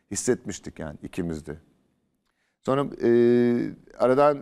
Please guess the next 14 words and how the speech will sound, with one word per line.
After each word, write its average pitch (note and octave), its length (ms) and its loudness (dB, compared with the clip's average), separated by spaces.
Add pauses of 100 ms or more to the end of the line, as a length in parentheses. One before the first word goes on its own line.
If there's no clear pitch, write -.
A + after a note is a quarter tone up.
yani A#2+ 200 2
birkaç C#3+ 260 -2
kere B2+ 180 0
yazıştıktan B2 640 -2
sonra C3+ 240 -6
bana B2+ 200 -2
bir A#2+ 40 -2
gün A#2+ 160 -4
Murat A#2+ 320 0
Bey A2 340 0 (200)
bir G2 140 -6
mesaj A2+ 340 0
attı. G2+ 460 -2 (420)
E, F2+ 340 -4